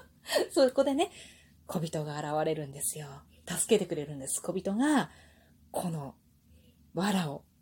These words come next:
なんと金に変えてくれるんですね。で、これを何回か繰り返して、まあ、王様は欲が出るから、「もっとたくさんの藁を、今度はこんだけたくさんの藁を金にしなさい」って言って、でもめちゃめちゃね、喜んで、どんどんどんどん藁を与えるわけですよ。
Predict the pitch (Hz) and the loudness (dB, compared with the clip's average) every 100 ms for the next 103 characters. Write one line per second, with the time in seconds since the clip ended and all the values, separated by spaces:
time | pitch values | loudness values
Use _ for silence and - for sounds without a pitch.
0 | - 220 185 165 165 - 233 190 170 180 | -2 4 4 4 -4 -2 0 0 -2 -6
1 | 170 170 165 160 165 151 - 170 202 233 | -6 -6 -4 -4 -4 -6 -6 -4 0 0
2 | 254 254 - - - 254 302 294 285 302 | 0 -4 -14 -6 0 2 4 2 2 0
3 | 226 170 160 180 170 170 160 160 - 196 | 0 0 -2 -4 -6 -4 -4 -4 0 0
4 | 190 - 233 254 302 294 285 254 254 285 | 0 2 6 6 6 2 4 4 4 4
5 | 175 175 160 160 233 440 466 415 233 - | 4 2 2 4 8 8 10 8 6 -2
6 | 190 165 170 151 165 - 247 180 175 - | -2 0 2 4 2 2 2 2 0 0
7 | 277 302 285 269 269 277 226 175 175 160 | 0 2 2 0 0 -2 0 2 2 2
8 | 165 208 170 160 156 151 151 - 160 - | 0 -4 -4 -6 -6 -6 -6 -8 -16 2
9 | - 220 - - 233 190 170 175 214 214 | 4 4 -2 0 2 2 0 -2 -2 -2
10 | 196 220 - - _ _ - - - - | 0 0 0 -8 _ _ -20 -20 -20 -14
11 | - 180 185 196 156 160 196 - - - | -2 0 0 -2 -4 -2 -2 -2 -8 2
12 | 214 170 143 156 180 131 160 190 135 151 | 2 2 -2 0 0 0 -2 -2 -4 0
13 | 220 226 226 226 131 - | 2 4 4 2 0 -2